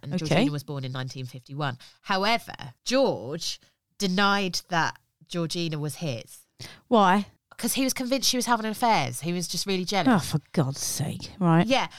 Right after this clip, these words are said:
Speaker 1: but in meantime, Ruth was also very jealous and was always thinking that he was having affairs. So he went to rehab. Well, it was like a, a, you know, like a, a hospital, but it was
Speaker 2: Right.
Speaker 1: essentially rehab.
Speaker 2: For, for
Speaker 1: To try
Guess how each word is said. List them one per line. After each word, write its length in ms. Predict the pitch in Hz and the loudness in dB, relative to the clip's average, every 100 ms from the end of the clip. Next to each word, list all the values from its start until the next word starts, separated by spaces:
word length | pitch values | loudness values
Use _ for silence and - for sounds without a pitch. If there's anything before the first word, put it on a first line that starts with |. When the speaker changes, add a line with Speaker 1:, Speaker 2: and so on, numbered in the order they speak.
| - _ - | -20 _ 2
Speaker 1:
but 380 | 427 131 147 - - - - | 2 4 -2 -6 -12 -18 -6
in 240 | 311 294 | -6 -2
meantime, 680 | 339 403 392 208 139 175 208 _ _ | -2 0 -2 -2 -2 -2 -10 _ _
Ruth 560 | 220 262 440 381 - - - | -8 -2 0 -2 -6 -14 -10
was 160 | 202 - | -8 -2
also 380 | 190 175 175 165 | -2 -2 -2 -2
very 460 | 165 180 151 135 | -4 -4 -2 -2
jealous 500 | 123 143 120 123 - - | -4 -4 -4 -6 -8 -6
and 160 | 170 | -4
was 140 | 175 - | -4 -4
always 420 | 220 226 214 208 - | -2 2 2 0 -4
thinking 340 | 226 202 214 | -8 -6 -2
that 100 | 214 | -4
he 260 | 196 320 427 440 | -4 -2 -2 0
was 140 | 269 | -2
having 280 | - 143 120 | 0 -2 -4
affairs. 580 | 120 - 131 123 - - _ _ - | -10 -10 -12 -12 -14 -18 _ _ -4
So 160 | 226 | -2
he 180 | 226 370 | 2 4
went 200 | 277 196 | 4 0
to 80 | 180 | -4
rehab. 640 | 202 311 285 143 - - - - | 2 2 2 0 -2 -6 -10 0
Well, 260 | 175 147 - - | 0 0 -6 -14
it 60 | 170 | -8
was 120 | 165 | -2
like 180 | 175 165 | -2 0
a, 160 | 160 - | -2 -2
a, 60 | 160 | -4
you 140 | 151 | -4
know, 260 | 131 127 131 | -6 -8 -10
like 160 | 139 139 | -10 -6
a, 180 | 131 135 | -6 -6
a 60 | 139 | -8
hospital, 680 | - 143 - 127 - 143 - | -10 -10 -10 -14 -16 -20 -20
but 100 | - | -20
it 100 | - _ - | -20 _ -4
was 80 | 185 | 4
Speaker 2:
Right. 200 | 151 147 | 4 4
Speaker 1:
essentially 600 | 127 - 104 104 104 92 | 0 -4 -6 -8 -8 -8
rehab. 320 | 87 110 117 | -8 -8 0
Speaker 2:
For, 120 | 202 | 2
for 60 | 170 | 4
Speaker 1:
To 40 | |
try 100 | - | 4